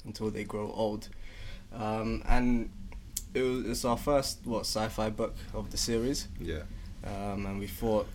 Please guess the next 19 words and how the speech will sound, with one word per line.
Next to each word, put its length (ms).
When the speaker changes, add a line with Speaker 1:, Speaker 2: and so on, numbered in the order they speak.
Speaker 1:
you 120
know 160
what, 460
<clears throat> 340
give 220
this 220
one 140
a 40
try. 260
We 120
heard 240
a 40
lot 180
of 40
people 240
talking 320
about 280
it, 100
and 240